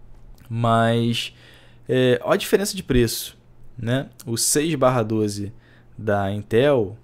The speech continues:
tá mil e cem, né? E o da A M D tá mil e quinhentos.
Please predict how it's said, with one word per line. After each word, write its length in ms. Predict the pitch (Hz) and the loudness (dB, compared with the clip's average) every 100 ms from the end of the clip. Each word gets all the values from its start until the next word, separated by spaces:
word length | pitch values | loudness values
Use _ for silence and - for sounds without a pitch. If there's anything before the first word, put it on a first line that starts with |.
| - - | -20 -8
tá 120 | 120 | -4
mil 260 | 113 120 160 | -2 0 0
e 60 | |
cem, 500 | 165 - 120 117 92 101 _ - - - - - - _ _ _ - | -2 0 0 0 -4 -12 _ -20 -20 -20 -20 -20 -20 _ _ _ -14
né? 300 | 101 101 104 | -10 -8 -8
E 260 | - 123 127 | -6 -4 -2
o 80 | 113 | -2
da 120 | 107 | -4
A 80 | 107 | -4
M 200 | 117 123 | -4 -4
D 300 | 117 151 127 - _ _ - - - - - _ _ _ - | 0 0 -2 -10 _ _ -20 -20 -20 -20 -20 _ _ _ -14
tá 100 | - | -6
mil 160 | 143 | -4
e 60 | 160 | -4
quinhentos. 920 | - 160 131 139 117 - - - - | -6 -2 0 0 -2 -6 -10 -10 -12